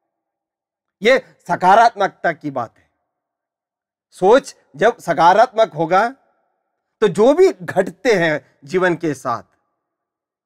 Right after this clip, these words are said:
जो भी परिस्थितियां आते हैं,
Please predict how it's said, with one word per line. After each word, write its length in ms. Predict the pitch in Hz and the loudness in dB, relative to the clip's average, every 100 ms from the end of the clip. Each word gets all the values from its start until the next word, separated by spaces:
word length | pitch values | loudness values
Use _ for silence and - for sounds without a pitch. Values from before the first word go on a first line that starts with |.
| _ _ _ _ _ _ _ - | _ _ _ _ _ _ _ -2
जो 160 | 214 | 2
भी 100 | 285 | 2
परिस्थितियां 720 | 311 214 240 - 294 269 285 247 | 2 0 0 -4 -4 2 2 2
आते 320 | 202 190 180 | 0 -2 -6
हैं, 400 | 127 113 87 | -8 -16 _